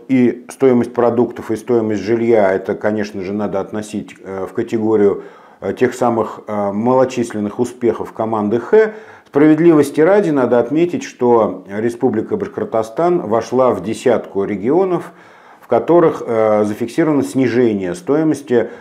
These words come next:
моторного топлива. А ещё Б С Т не расскажет нам о том, что на минувшей неделе Росстат,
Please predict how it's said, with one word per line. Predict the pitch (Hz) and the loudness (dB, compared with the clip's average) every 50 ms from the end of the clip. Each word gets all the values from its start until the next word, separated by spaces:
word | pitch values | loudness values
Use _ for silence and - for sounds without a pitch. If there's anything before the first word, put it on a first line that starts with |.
| - - - | -20 -14 -6
моторного | 92 104 104 104 117 113 113 113 113 110 110 | -4 -4 -2 2 2 2 2 2 2 0 0
топлива. | 107 107 92 - - - 73 71 64 - - _ _ _ _ _ _ _ _ _ _ _ _ _ _ _ _ _ _ _ _ _ _ _ _ _ _ _ _ _ _ _ _ _ _ | 0 0 -2 -4 -4 -8 -12 -12 -12 -14 -20 _ _ _ _ _ _ _ _ _ _ _ _ _ _ _ _ _ _ _ _ _ _ _ _ _ _ _ _ _ _ _ _ _ _
А | - - 120 | -4 -2 0
ещё | 120 - 190 180 | 2 4 4 4
Б | 151 147 143 | 6 4 4
С | 135 139 | 4 2
Т | - 160 | 0 2
не | 156 143 | 2 2
расскажет | 131 127 120 123 - 139 131 117 113 107 120 | 2 0 0 -2 0 0 2 2 0 -2 -2
нам | 113 110 107 107 | -2 -2 0 0
о | 107 | -2
том, | 107 - 165 185 196 170 - - | 0 0 0 0 0 -2 -6 -12
что | - - - 127 120 | -12 -6 -2 -2 -2
на | 117 117 117 | 0 0 0
минувшей | 120 120 123 120 120 - - 104 | 0 0 0 0 -2 -4 -6 -6
неделе | 101 101 107 110 110 131 160 170 165 151 143 127 117 104 - | -4 -4 -4 -4 -2 0 0 2 4 4 4 4 2 0 -2
Росстат, | 104 110 110 117 107 - - - - - 87 92 110 - - | -2 0 0 0 0 -2 -6 -10 -6 -4 -4 -4 -4 -6 -12